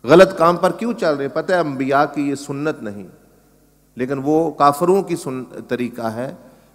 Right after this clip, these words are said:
लेकिन उनको किसी को देखा, उनको पसंद आ गया। ये मॉडलिंग, ये सब कुछ क्यों हो रहा है? कोई मैगज़ीन पे कोई औरत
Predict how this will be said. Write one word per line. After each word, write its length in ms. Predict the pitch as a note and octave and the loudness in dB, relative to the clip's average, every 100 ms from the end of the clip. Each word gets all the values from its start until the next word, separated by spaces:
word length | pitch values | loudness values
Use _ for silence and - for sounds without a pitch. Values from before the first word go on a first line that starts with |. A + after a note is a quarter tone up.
| - | -10
लेकिन 220 | B2 B2+ | -8 -4
उनको 300 | D3 D#3 - | -6 -6 -10
किसी 280 | D3 D#3+ G#3 | -10 -8 -8
को 160 | F#3 E3 | -4 -2
देखा, 360 | C#3 C#3+ F3 | 0 0 0
उनको 260 | D#3+ C#3 C#3+ | -2 -2 -8
पसंद 460 | B2+ A#2+ C3 A#2 G2+ | -8 -10 -12 -10 -10
आ 100 | F2 | -12
गया। 240 | F#2 F2+ - _ _ _ _ _ _ _ _ | -14 -20 -20 _ _ _ _ _ _ _ _
ये 100 | B2+ | -6
मॉडलिंग, 760 | B2+ B2+ C3 C3+ C#3 C3+ C3 B2 - - | -2 0 0 -2 -2 -4 -6 -12 -18 -14
ये 60 | B2 | -12
सब 320 | - D3+ C3 | -6 -6 -6
कुछ 180 | C#3+ C#3+ | -10 -8
क्यों 220 | F#3+ F#3+ | -2 0
हो 100 | C#3 | 2
रहा 100 | B2+ | 0
है? 80 | B2 | -2
कोई 220 | C3+ C3 | -4 -6
मैगज़ीन 560 | B2 B2 A#2+ B2+ C3+ C3 | -4 -4 -4 -6 -6 -6
पे 180 | C3+ | -6
कोई 140 | A#2+ B2+ | -4 -4
औरत 480 | B2 B2+ B2+ - | -2 -2 -2 -4